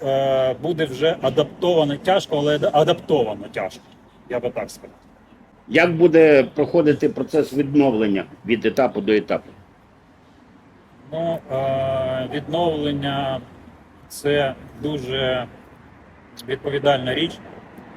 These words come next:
Speaker 1: Саме
Speaker 2: Масаж,
Speaker 1: відповідальна,
Speaker 2: баня.
Speaker 1: саме відповідальна в нашому проєкті. Треба буде відновлюватися. Для цього треба буде використовуватися, ну, по-перше, е, умови, е,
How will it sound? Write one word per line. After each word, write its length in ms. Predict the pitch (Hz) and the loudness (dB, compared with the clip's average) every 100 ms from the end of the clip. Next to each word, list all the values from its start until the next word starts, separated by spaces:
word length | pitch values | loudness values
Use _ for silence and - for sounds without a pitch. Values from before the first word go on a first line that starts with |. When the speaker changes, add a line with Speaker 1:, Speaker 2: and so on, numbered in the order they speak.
| - | -20
Speaker 1:
Саме 200 | - 156 151 135 | -4 -2 0 -2
Speaker 2:
Масаж, 40 | 135 | 0
Speaker 1:
відповідальна, 640 | 127 131 139 180 165 135 - | 0 2 4 4 4 -2 -2
Speaker 2:
баня. 320 | 113 123 113 - - - - | 0 0 -2 -4 -18 -20 -8
Speaker 1:
саме 380 | - 165 165 | 2 2 2
відповідальна 760 | 160 160 160 156 151 185 185 160 | -2 -4 -4 -4 0 0 0 -4
в 100 | 143 | -6
нашому 360 | 156 156 156 147 | -6 -6 -8 -8
проєкті. 440 | 143 139 113 - - - - - - | -6 -4 -6 -8 -20 -20 -20 -20 -12
Треба 240 | 143 160 147 | -6 -4 -4
буде 240 | 147 143 | -6 -6
відновлюватися. 760 | 143 135 135 117 107 - - - - - | -6 -8 -8 -8 -10 -20 -20 -20 -14 -10
Для 80 | |
цього 400 | 127 - 175 170 | -10 -8 -4 -4
треба 300 | 160 156 156 | -2 -2 -2
буде 240 | 147 143 143 | -4 -4 -4
використовуватися, 760 | 143 156 143 139 156 135 - | -4 -4 -6 -4 -4 -4 -6
ну, 80 | 143 | -8
по-перше, 560 | 123 110 160 139 - 104 - - - - - - 120 | -6 -2 -2 -2 -6 -12 -14 -20 -20 -20 -20 -18 -12
е, 500 | 120 117 117 113 113 117 - | -8 -6 -4 -4 -6 -6 -6
умови, 720 | 147 165 165 156 151 147 131 - | -4 0 0 2 0 0 -4 -6
е, 360 | 123 123 120 | -4 -4 -4